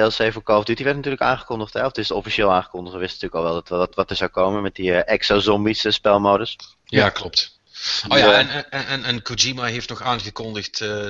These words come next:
Speaker 2: dat ze
Speaker 1: Ah, ja.
Speaker 2: met Metal Gear Online gaan, eh, eh, premieren bij de, de V G A's, eh, volgende, is dat volgende week? Volgens mij is dat volgende week al.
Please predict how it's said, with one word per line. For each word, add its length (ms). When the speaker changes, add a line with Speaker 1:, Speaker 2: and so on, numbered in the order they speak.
Speaker 2:
dat 180
ze 120
Speaker 1:
Ah, 100
ja. 400
Speaker 2:
met 220
Metal 240
Gear 200
Online 460
gaan, 300
eh, 140
eh, 100
premieren 560
bij 180
de, 220
de 100
V 160
G 340
A's, 260
eh, 60
volgende, 400
is 120
dat 160
volgende 280
week? 80
Volgens 220
mij 100
is 60
dat 120
volgende 300
week 200
al. 120